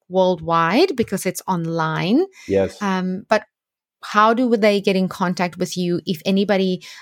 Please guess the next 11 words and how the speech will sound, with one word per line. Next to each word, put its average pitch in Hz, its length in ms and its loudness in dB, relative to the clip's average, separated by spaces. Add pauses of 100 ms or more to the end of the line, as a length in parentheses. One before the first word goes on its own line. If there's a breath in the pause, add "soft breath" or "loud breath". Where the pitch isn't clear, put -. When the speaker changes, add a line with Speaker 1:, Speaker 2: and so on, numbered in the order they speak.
Speaker 1:
um, 175 300 -2
who 190 160 2
is 196 140 0
listening 214 440 2
right 175 260 2
now 170 300 0
would 170 280 -4
love 175 440 2
to 165 380 -4
sign 170 400 -2
up? - 260 -6